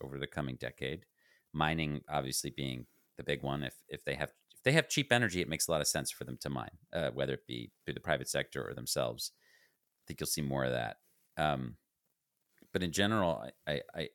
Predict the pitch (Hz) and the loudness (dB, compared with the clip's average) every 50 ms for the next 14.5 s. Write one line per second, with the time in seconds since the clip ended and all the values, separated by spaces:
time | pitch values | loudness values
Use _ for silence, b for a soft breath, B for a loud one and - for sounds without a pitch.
0 | - 82 85 - - 90 95 101 - - 156 165 165 - 98 85 82 73 82 85 | -8 -8 -8 -4 -4 -4 -2 2 4 4 4 4 4 2 2 2 2 2 2 2
1 | - 107 92 67 62 65 65 64 65 - 71 82 76 73 69 - - - - b | 2 0 -2 0 0 0 -2 -2 -2 -2 -2 -2 0 0 0 0 -2 -2 -2 b
2 | b b b b b b b b - - 104 - 143 147 127 - - 53 67 80 | b b b b b b b b -2 -2 2 6 6 6 6 4 0 2 2 2
3 | - - 92 92 95 98 107 110 - - 101 95 87 80 73 69 73 71 85 85 | 2 2 2 2 4 4 2 2 2 2 2 4 4 2 0 -2 -2 -2 2 2
4 | 87 85 87 85 78 - - - 85 - - - 85 78 73 - - 71 67 - | 2 2 2 0 0 0 2 2 2 0 0 -2 -2 -2 -2 0 0 0 0 0
5 | - - - - - - - - - 67 65 64 - - - _ _ _ - - | -4 -8 -10 -12 -14 -14 -16 -14 -10 -8 -6 -6 -6 -8 -10 _ _ _ -6 -2
6 | 65 64 55 50 - _ _ _ - 69 - - _ - - 73 71 73 - - | -2 -2 -2 -4 -8 _ _ _ -14 -14 -14 -14 _ -6 -4 -2 -2 -2 -6 -6
7 | - _ - - - - - _ - 73 - - 85 - - - - - - 123 | -12 _ -10 -10 -10 -10 -10 _ -12 -8 -4 -2 -2 -2 -2 -4 -10 -4 0 0
8 | 113 95 - 82 73 - - 67 65 64 64 62 - 65 64 64 - _ _ _ | 2 2 2 -2 -2 -2 -4 -4 -4 -4 -4 -4 -4 -6 -8 -8 -10 _ _ _
9 | _ _ _ _ _ _ - - 127 127 110 107 87 90 98 98 90 82 73 71 | _ _ _ _ _ _ 2 2 4 4 4 2 2 2 2 2 2 0 -2 -4
10 | - - 87 85 - - - 87 80 85 - - - - - - _ - _ _ | -2 -2 -4 -4 -4 -6 -4 -2 -2 0 -2 -4 -10 -12 -18 -18 _ -20 _ _
11 | _ _ - - - - - - - - - - - 120 123 101 - - - - | _ _ -8 -8 -8 -8 -6 -2 -2 -2 -2 0 0 2 2 0 0 -6 -12 -14
12 | - - - 85 82 - 110 107 - 113 - - - - - 87 - - - - | -12 -8 -6 -4 0 0 0 2 2 -2 0 2 0 4 4 4 2 2 0 -4
13 | - - - - b b b b b b b b - 80 76 82 87 95 98 - | -2 -4 -4 -6 b b b b b b b b -2 2 4 4 4 4 4 4
14 | - 87 80 - - 73 64 60 - | 4 2 2 2 0 -2 -2 -2 -6